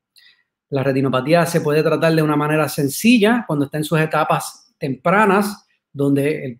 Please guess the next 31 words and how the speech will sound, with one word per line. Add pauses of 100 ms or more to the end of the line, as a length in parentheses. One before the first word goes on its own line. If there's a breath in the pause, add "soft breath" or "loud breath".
(140)
simplemente
se
pide
un
buen
control
de
los
azúcares. (500)
Ahí
el
trabajo
está (280 loud breath)
entre
usted,
su
internista
o
endocrinólogo,
asegurarse
que
su
retinopatía,
que
sus
niveles
de
azúcar (280 loud breath)
están
bien
controladas.